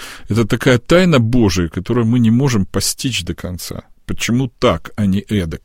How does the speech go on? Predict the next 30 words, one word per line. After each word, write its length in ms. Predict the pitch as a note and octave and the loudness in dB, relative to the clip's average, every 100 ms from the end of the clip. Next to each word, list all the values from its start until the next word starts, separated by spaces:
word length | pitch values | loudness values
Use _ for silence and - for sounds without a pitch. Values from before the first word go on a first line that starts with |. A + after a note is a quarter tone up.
| - | -14
понимаете? 480 | E2 G#2+ - - _ _ - - - - - - | -12 -10 -10 -14 _ _ -20 -20 -20 -20 -14 -8
Вот 120 | G#2 | -4
это 200 | C3+ C3 | 0 2
удивительно 600 | A#2 C3 D3 - F2 E2 | 2 0 -2 -2 -6 -8
совершенно. 400 | - - - F2+ | -10 -8 -8 -4
И 100 | G2 | 0
нам 200 | A#2+ E3+ | 2 4
хотелось 440 | F3+ C#3+ - D3 - | 4 4 2 2 0
это 160 | C3 | -2
показать. 720 | A#2+ C3 - C#3 D3+ A2 D2 - - - - - - | -4 -4 -2 -2 -2 -4 -6 -14 -20 -20 -20 -20 -10
И, 100 | G#2+ G#2 A2 | -6 -4 0
и 40 | |
нам 200 | A2+ C3+ | 2 2
хотелось 460 | C3 B2+ C3 B2 - | 4 2 4 4 4
об 120 | A2 | 0
этом 160 | B2 A#2 | 2 0
рассказать. 680 | A#2 - C3+ C#3 C3 F2 - | 0 0 0 2 0 0 -4
И 100 | F2+ | -6
показать, 480 | - - A#2 B2+ B2+ | 0 0 2 2 0
что, 440 | - - G2+ F#2+ - - - - - - - _ _ _ - | -2 -2 -2 -2 -6 -20 -20 -18 -18 -20 -20 _ _ _ -16
ну 420 | C#2 F#2 F#2 G2+ | -10 -4 -2 0
вот, 480 | G2 F#2+ - - - - F#2 - - - | 0 -4 -6 -18 -20 -14 -12 -12 -14 -10
им 220 | - A2 G2+ | 0 2 4
важно, 540 | G#2 C#3+ B2 G2+ F2+ | 4 4 4 0 -4
чтобы 400 | - G2 F2+ F#2+ | -4 -6 -4 -4
Бог 380 | F2 G#2+ G#2+ - | -2 0 0 0
был 300 | G2+ F2+ E2+ - | 0 0 -2 -4
в 80 | G2+ | -2
их 100 | F#2 | -2
жизни. 480 | F#2 F2+ D2 C#2+ | -2 -4 -6 -14